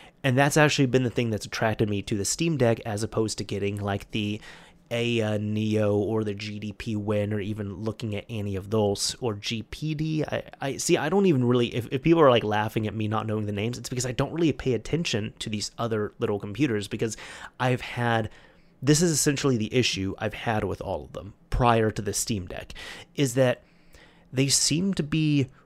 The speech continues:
really expensive for not the best performance. The support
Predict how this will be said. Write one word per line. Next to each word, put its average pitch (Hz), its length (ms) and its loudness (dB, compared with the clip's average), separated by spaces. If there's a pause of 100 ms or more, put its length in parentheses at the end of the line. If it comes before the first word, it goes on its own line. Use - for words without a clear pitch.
(240)
really 139 800 2
expensive 123 920 0 (280)
for 131 360 6
not 120 440 0
the 120 80 0
best 110 400 -2
performance. - 720 -6 (240)
The 135 160 -4
support - 540 0